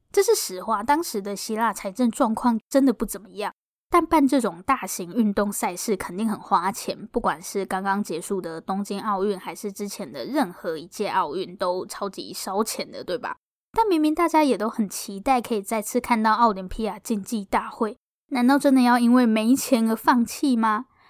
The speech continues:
在皮耶与维凯拉斯等人的努力下，事情终于有了一些进展。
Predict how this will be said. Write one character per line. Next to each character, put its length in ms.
在 300
皮 260
耶 180
与 100
维 200
凯 200
拉 180
斯 200
等 220
人 160
的 160
努 240
力 200
下， 300
事 300
情 260
终 340
于 180
有 180
了 120
一 60
些 220
进 320
展。 240